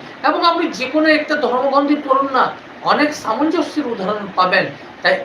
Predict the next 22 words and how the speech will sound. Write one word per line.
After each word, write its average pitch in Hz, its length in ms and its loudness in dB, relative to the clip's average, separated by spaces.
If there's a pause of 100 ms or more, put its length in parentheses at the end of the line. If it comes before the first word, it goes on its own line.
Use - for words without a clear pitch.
আপনিও 214 580 4 (340)
আপনার 185 360 -2 (140)
পরিবারকে 285 520 2
যখন 240 360 -2
চালাচ্ছেন, 202 480 -2
আপনার 180 300 -2
বন্ধু 202 320 -4
বান্ধব 269 400 -2
বলুন, 254 240 0 (460)
সর্বদাই 240 840 2 (1000)
চেষ্টা 233 380 2
করুন 254 340 0 (440)
সামঞ্জস্য 277 840 2 (160)
বজায় 165 420 2
রাখার। 151 320 -6
কারণ 165 180 -4 (120)
সামঞ্জস্য 302 720 2
যদি 196 240 -2 (380)
আপনি 175 300 -2 (100)
বজায় 202 360 4
রাখতে 214 280 -2
পারেন 202 260 0